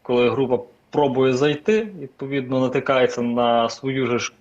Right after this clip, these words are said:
іншу групу з іншого підрозділу, і в цій посадці вони починають воювати.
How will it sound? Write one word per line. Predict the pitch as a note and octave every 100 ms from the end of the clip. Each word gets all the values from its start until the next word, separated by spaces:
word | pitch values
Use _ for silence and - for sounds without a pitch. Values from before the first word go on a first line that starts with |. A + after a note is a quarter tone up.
| _ _
іншу | F#3+ G#3 E3 F#3
групу | F3+ F3+ E3
з |
іншого | D#3+ C3 D3
підрозділу, | D3 C#3 C#3+ B2+ C3 C#3
і |
в | D#3+
цій | D#3
посадці | C#3+ C#3 D3 C#3+ C3+
вони | C3+
починають | B2 B2 C3+ B2+ B2+
воювати. | D3+ F#3 G3 G3